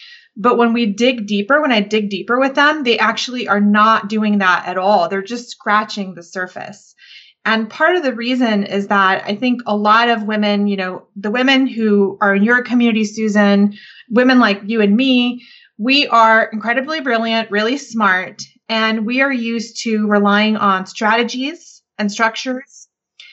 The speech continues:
and, you know, like, hiring people to teach us the right strategy to do something. And I'm not knocking strategy, 'cause I think strategy is a really important building block to support where you wanna go.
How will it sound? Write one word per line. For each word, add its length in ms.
and, 500
you 80
know, 140
like, 160
hiring 420
people 320
to 100
teach 240
us 100
the 100
right 240
strategy 480
to 100
do 180
something. 460
And 100
I'm 280
not 260
knocking 360
strategy, 420
'cause 120
I 60
think 200
strategy 500
is 220
a 100
really 240
important 440
building 300
block 380
to 80
support 560
where 120
you 120
wanna 200
go. 460